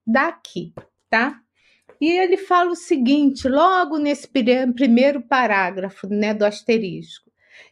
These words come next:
Ele diz o seguinte: que o problema da obsessão, sob qualquer aspecto considerado,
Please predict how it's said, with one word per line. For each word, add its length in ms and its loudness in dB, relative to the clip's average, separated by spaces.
Ele 220 2
diz 200 -4
o 120 -18
seguinte: 500 -2
que 120 0
o 100 0
problema 840 2
da 180 2
obsessão, 1120 -2
sob 400 0
qualquer 840 2
aspecto 920 -2
considerado, 1300 0